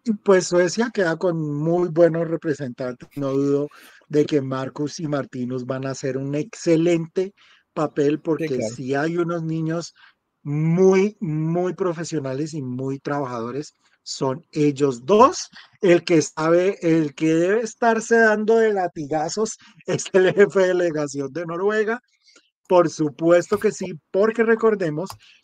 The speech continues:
Speaker 1: que el año pasado, para el dos mil veintitrés, Marcus y Martinus fueron peleados por diferentes cadenas para
Speaker 2: Sí.
Speaker 1: tenerlos en su final nacional. Alemania,
Speaker 2: Sí.
Speaker 1: Dinamarca, Noruega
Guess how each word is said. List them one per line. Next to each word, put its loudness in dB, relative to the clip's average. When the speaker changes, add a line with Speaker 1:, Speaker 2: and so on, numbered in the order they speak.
Speaker 1:
que 4
el 2
año 0
pasado, -8
para -4
el -10
dos -12
mil -8
veintitrés, -4
Marcus -4
y -2
Martinus -4
fueron -4
peleados 2
por 0
diferentes -4
cadenas -6
para -4
Speaker 2:
Sí. -14
Speaker 1:
tenerlos -2
en -6
su -16
final -12
nacional. -12
Alemania, 2
Speaker 2:
Sí. -12
Speaker 1:
Dinamarca, -2
Noruega -2